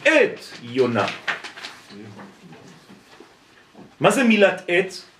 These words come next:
למה התוספת הזאת לבלוע את יונה? את, אתה, בא, לרבות רעיה מהמנה. כלומר, המילה את בזוהר הוא אומר לנו פה, המילה עת שבתורה, לבלוע את יונה,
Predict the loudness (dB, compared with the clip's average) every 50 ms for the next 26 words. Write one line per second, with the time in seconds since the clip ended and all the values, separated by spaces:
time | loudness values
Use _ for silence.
0 | _ _ _ _ -2 0 2 4 4 4 2 2 0 -2 2 4 4 4 2 0
1 | -2 -2 -2 -2 -2 -4 -4 -4 0 2 4 4 4 4 2 0 2 2 4 4
2 | 2 0 -2 -2 -2 -2 -2 -4 -8 -10 -12 -16 _ _ _ _ _ _ 4 4
3 | 6 4 4 2 -2 -4 -8 -12 -18 -20 _ _ _ -20 _ _ -20 -16 -14 -12
4 | -4 0 2 2 2 2 0 -2 -2 -2 -4 -8 -16 -20 -20 -20 -20 -20 -20 -20
5 | -20 -20 -20 _ -2 2 4 4 4 2 -2 -8 -16 -20 -20 -20 -20 -20 -20 -20
6 | -20 -20 -20 -20 -18 _ 0 2 4 4 4 4 4 2 2 2 2 4 4 6
7 | 4 4 2 0 0 2 2 2 2 0 0 -2 -2 -4 -4 -4 -4 -6 -6 -6
8 | -8 -10 -12 -14 -20 _ _ _ _ _ -20 -20 -16 -8 -4 -2 0 2 2 4
9 | 4 2 2 0 0 0 2 2 2 0 -4 -10 -10 -4 2 4 4 4 2 0
10 | -2 -2 0 0 0 2 4 4 4 4 4 0 -2 -6 -14 -20 _ _ -8 -6
11 | -4 0 2 2 2 2 2 0 -2 0 2 2 2 2 0 -2 -2 -2 -2 0
12 | 2 2 2 2 2 2 0 0 0 -2 -2 0 0 0 0 0 -2 -2 0 0
13 | 0 0 -2 -2 -4 0 2 4 4 4 2 2 4 4 4 4 2 -2 -6 -4
14 | -4 -4 -4 -6